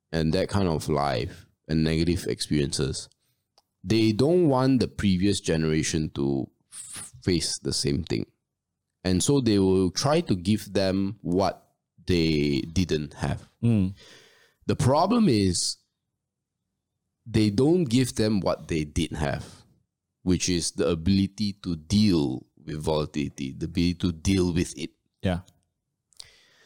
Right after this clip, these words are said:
Speaker 1: So the only thing I would say is that if you're thinking about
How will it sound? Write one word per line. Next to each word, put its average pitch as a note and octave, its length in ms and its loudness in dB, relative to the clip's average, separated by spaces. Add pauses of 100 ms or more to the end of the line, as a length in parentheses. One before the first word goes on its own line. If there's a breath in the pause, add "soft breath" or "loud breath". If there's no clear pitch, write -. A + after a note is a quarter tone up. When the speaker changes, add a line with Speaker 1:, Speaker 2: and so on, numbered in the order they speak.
(140 loud breath)
Speaker 1:
So C3 400 2 (1200)
the A2+ 160 2
only F3+ 580 4 (140)
thing C#3+ 180 2
I A#2 80 2
would E2+ 180 2
say F#2+ 300 2
is E2 360 0
that D#2 500 -2
if E2+ 240 -4
you're G#2+ 320 4
thinking G2 480 0
about D2 560 -2